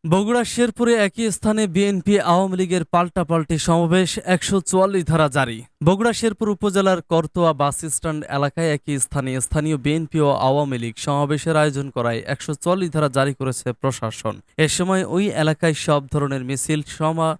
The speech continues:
সভা সমাবেশ, মাইক বাজানো পরবর্তী নির্দেশ না দেওয়া পর্যন্ত নিষিদ্ধ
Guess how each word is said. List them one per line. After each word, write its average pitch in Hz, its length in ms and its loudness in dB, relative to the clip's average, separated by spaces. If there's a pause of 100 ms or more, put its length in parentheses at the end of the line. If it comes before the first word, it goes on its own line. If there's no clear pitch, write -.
(140)
সভা 180 420 2
সমাবেশ, 127 500 -4 (240)
মাইক 165 320 2
বাজানো 165 300 -4
পরবর্তী 147 560 -4
নির্দেশ 151 420 -2
না 165 120 2
দেওয়া 170 220 2
পর্যন্ত 151 300 -6 (100)
নিষিদ্ধ 135 320 -6